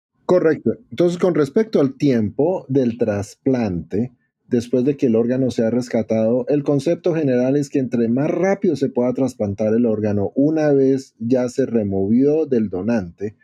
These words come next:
pues va a ser mucho mejor. Ahora bien, como mencionabas, han habido unas innovaciones muy importantes en los últimos años donde estamos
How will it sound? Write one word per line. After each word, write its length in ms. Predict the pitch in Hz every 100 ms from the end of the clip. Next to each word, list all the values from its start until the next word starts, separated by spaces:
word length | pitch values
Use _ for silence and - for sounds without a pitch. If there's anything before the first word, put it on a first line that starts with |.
| _ _
pues 180 | 151 113
va 120 | 110
a 40 | 107
ser 160 | 101
mucho 260 | 87 87 -
mejor. 220 | - - _ _ _ - _
Ahora 180 | 127 156
bien, 220 | 180 185
como 260 | 170 139 123
mencionabas, 720 | 120 113 120 117 135 156 147
han 240 | 135 135
habido 600 | 139 143 165 175 175 185 - _ _ -
unas 640 | 143 147 156 160 151 -
innovaciones 800 | 160 143 131 120 113 170 175 180
muy 180 | 135 131
importantes 580 | 135 127 110 120 117 127
en 60 |
los 140 | 117 101
últimos 480 | 110 139 135 120 123
años 320 | 110 113 120
donde 380 | 120 113 110 104 _ _
estamos 720 | 139 123 - 147 165 202 202